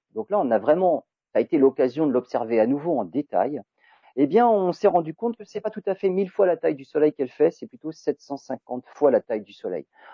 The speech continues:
Donc elle n'irait pas jusqu'à la taille de l'orbite de Jupiter, elle englobe, alors, l'orbite de Mars, lorsqu'elle est la, le plus petit,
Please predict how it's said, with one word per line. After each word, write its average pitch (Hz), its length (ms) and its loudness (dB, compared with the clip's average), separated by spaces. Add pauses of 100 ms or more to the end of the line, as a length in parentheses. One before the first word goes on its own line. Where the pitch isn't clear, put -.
(180)
Donc 143 160 -2
elle 202 160 6
n'irait 240 320 2
pas 202 220 -2
jusqu'à 156 460 -6
la 127 120 -2
taille 135 260 -4
de 107 100 -8
l'orbite 104 340 -2
de 104 80 -10
Jupiter, 131 760 -2 (400)
elle 117 180 2
englobe, 147 540 2 (460)
alors, 113 240 4
l'orbite 127 360 2
de 127 100 6
Mars, 135 480 0 (340)
lorsqu'elle 117 380 0
est 107 220 6
la, 95 240 0
le 110 120 -8
plus - 160 -20
petit, - 400 -20